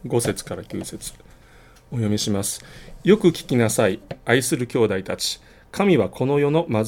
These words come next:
しい人たちを選んで、信仰に富む者として、神を愛する者に約束されている御国を相続する者とされたではありませんか。それなのに、あなた方は貧しい人を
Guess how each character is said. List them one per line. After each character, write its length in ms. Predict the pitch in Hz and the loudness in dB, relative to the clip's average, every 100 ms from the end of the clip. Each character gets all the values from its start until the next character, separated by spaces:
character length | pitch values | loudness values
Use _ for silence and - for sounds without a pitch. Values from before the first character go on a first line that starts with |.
| 120 | -4
し 220 | - 139 | -6 -6
い 20 | |
人 140 | 120 120 | -6 -6
た 120 | 104 | -6
ち 160 | - 104 | -6 -6
を 80 | |
選 240 | 120 113 113 | -4 -2 -2
ん 120 | 104 | 0
で、 220 | 127 156 - - | 0 0 -4 -12
信 400 | - - 156 175 | -6 0 0 0
仰 220 | 170 180 | 0 0
に 140 | 180 180 | 2 0
富 260 | - 175 | 0 0
む 80 | 156 | 2
者 240 | 110 98 95 | 0 -4 -8
と 140 | 92 | -10
し 120 | - | -12
て、 240 | - 117 - - - - - - | -4 -4 -4 -16 -20 -20 -20 -8
神 280 | - 160 123 | 0 2 2
を 180 | 92 - | 0 -4
愛 180 | - 135 | 0 2
す 160 | 147 208 | 2 4
る 80 | 165 | 4
者 200 | 104 92 | 2 0
に 80 | |
約 200 | 92 92 | -4 -4
束 220 | - 117 - | -6 -6 -2
さ 140 | 143 | 0
れ 100 | 143 | 0
て 120 | 156 | 0
い 40 | 151 | -2
る 80 | 123 - - - | -2 -4 -8 -8
御 100 | 110 | -6
国 260 | - 123 | 0 2
を 100 | 113 | 2
相 300 | 107 - 156 | 0 0 0
続 240 | 151 156 - | 2 -2 -2
す 120 | 160 | -2
る 60 | 151 | 0
者 220 | 156 160 | 2 0
と 140 | 101 | -2
さ 180 | 90 117 | -4 -2
れ 100 | 127 | -2
た 140 | 160 | 0
で 80 | 139 | 2
は 120 | 90 | 0
あ 40 | 90 | -2
り 100 | 85 | -6
ま 100 | 87 | -8
せ 120 | - | -12
ん 60 | - | -14
か。 140 | - - - - - - - - - - - - - - - - - - - - - | -16 -16 -20 -20 -20 -20 -20 -18 -18 -18 -20 -20 -10 -6 -6 -8 -16 -20 -20 -18 -6
そ 180 | - | 2
れ 100 | 170 | 4
な 140 | 202 214 | 6 6
の 120 | 147 | 6
に、 260 | 160 196 - - - - - | 4 2 0 -20 -20 -20 -4
あ 100 | 117 | 0
な 120 | 110 | 0
た 100 | 107 | 2
方 220 | 104 104 | 2 2
は 120 | 120 175 | 2 2
貧 240 | 98 107 | 0 -4
し 200 | 113 156 | -4 -6
い 20 | |
人 200 | 117 - | -8 -8
を 140 | 76 | -10